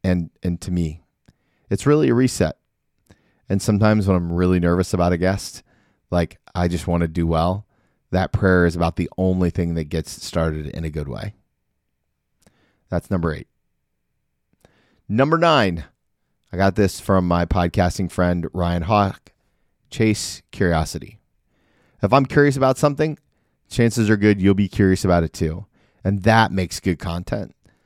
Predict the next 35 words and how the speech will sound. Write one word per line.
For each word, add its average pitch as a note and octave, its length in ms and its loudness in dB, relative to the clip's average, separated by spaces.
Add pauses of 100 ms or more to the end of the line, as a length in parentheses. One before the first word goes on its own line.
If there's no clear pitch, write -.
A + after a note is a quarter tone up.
(300)
Chasing A#2 380 2
curiosity F#2+ 720 2
is F2+ 100 2
so F#2+ 360 2
much F2+ 240 0
fun. E2 340 -4 (480)
And G2+ 160 2
it's G2 200 0
brought A2 280 4
some G#2 140 0
guests F#2+ 240 2
on F#2 80 2
the F2+ 60 2
podcast F#2 500 0
that F#2 80 -2
I F2+ 60 4
wouldn't G2+ 220 4
have F#2+ 80 2
otherwise G2 360 4
gotten. G2 380 -2 (1400)
When A#2+ 140 2
you're C#3 100 6
in D3+ 60 4
the C3+ 60 4
podcast A#2+ 460 4
business G#2+ 340 0
long G2+ 220 0
enough, G2 260 0
you F#2 140 -2
start - 360 2
to G#2 80 0
connect F#2+ 360 -2
with G2 140 0
incredible F2+ 520 -2
publicists. G#2+ 800 -4